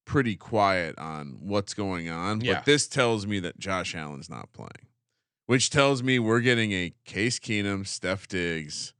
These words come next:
Speaker 1: double revenge spot against the Minnesota Vikings in a situation where everyone is now gonna be piling on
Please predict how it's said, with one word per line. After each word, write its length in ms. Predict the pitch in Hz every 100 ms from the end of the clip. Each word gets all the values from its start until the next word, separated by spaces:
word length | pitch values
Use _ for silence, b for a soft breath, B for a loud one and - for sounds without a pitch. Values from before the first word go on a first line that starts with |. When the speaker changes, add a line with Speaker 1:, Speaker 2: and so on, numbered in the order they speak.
| _ -
Speaker 1:
double 420 | 113 117 139 147
revenge 560 | 143 151 135 131 120 110
spot 560 | - 101 90 78 73 - _ _ _ _ _ _ _ _ _ _ _
against 480 | 101 104 117 120 -
the 60 |
Minnesota 560 | 113 110 131 - 139 139
Vikings 640 | 123 123 117 113 107 98
in 140 | 92 107
a 80 | 104
situation 800 | - 120 - 123 113 117 127 113
where 120 | 98
everyone 460 | 95 113 127 127 123
is 140 | 101
now 240 | 107 110
gonna 200 | 117 113
be 120 | 107 101
piling 640 | - 104 107 117 120 113
on 440 | 104 101 107 123